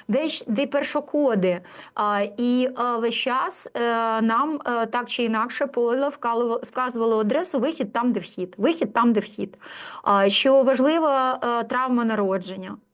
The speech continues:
Що так, як нас мама носила, так, е, буде формуватися наша свідомість і взагалі наше життя. А, що так, як жили предки, так будуть жити і нащадки. Так, як там у душі щось було, так і, і, е, ми дійсно побачили, що в родовій системі це не сім колін.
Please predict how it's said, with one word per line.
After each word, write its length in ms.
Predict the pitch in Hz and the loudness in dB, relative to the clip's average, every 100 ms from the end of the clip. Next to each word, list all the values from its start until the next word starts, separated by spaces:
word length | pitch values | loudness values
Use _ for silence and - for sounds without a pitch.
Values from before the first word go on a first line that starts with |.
| _ - - | _ -20 -8
Що 220 | - 233 | 0 2
так, 260 | 214 277 294 | 4 2 2
як 120 | 277 | 2
нас 240 | 262 277 | 2 4
мама 280 | 247 262 254 | 4 4 4
носила, 680 | 247 247 - 262 277 254 240 | 2 2 0 2 2 2 -2
так, 380 | 240 240 247 - | -2 -4 -4 -4
е, 100 | 226 | -2
буде 240 | 208 226 220 | -2 -2 -2
формуватися 800 | 214 208 208 220 220 220 220 | -4 -2 0 -2 -2 -4 -2
наша 300 | 214 214 214 | -2 -4 -6
свідомість 560 | 208 214 202 220 214 202 | -6 -2 -2 0 -2 -4
і 40 | |
взагалі 300 | 185 185 190 | -4 -2 0
наше 260 | 208 196 202 | 2 0 0
життя. 520 | 190 185 185 180 175 - - - - - | -4 -4 -2 0 -2 -6 -16 -16 -18 -6
А, 260 | 190 190 | -2 0
що 280 | 196 - 247 | -2 0 0
так, 240 | 254 277 277 | 0 -2 0
як 120 | 240 | 0
жили 260 | 262 269 | 2 0
предки, 560 | 269 262 294 285 - 269 | 0 0 -2 -2 -2 -2
так 240 | - 247 220 | -2 -2 -2
будуть 260 | 233 220 | -2 -2
жити 260 | 202 220 226 | -2 -2 -2
і 120 | 214 | -2
нащадки. 760 | 214 202 - 180 175 - 180 175 | -2 -4 -2 -4 -4 -4 -4 -2
Так, 320 | 226 269 269 | 0 0 0
як 160 | 277 | 0
там 220 | 269 269 254 | 2 2 2
у 60 | |
душі 380 | 247 254 - 285 | 2 -2 -2 -2
щось 240 | - 269 | -2 0
було, 360 | 240 247 247 247 | 2 2 2 0
так 280 | 220 233 233 | -2 -4 -6
і, 120 | 220 - - - - | -10 -10 -16 -16 -2
і, 340 | 247 247 254 262 254 | 4 6 6 4 2
е, 260 | 247 247 | 2 4
ми 120 | 240 | 2
дійсно 340 | 240 311 - 262 | 2 0 -2 -2
побачили, 800 | 254 254 320 - 262 254 247 233 | 0 0 -2 -2 0 2 0 -2
що 180 | - | -2
в 60 | 208 | -2
родовій 300 | 240 233 254 | -2 -2 -2
системі 440 | 254 214 254 254 | -4 -4 0 2
це 140 | 214 220 | 2 0
не 100 | 208 | -2
сім 280 | 202 262 269 | 0 0 0
колін. 440 | 254 240 233 247 | 0 0 0 -2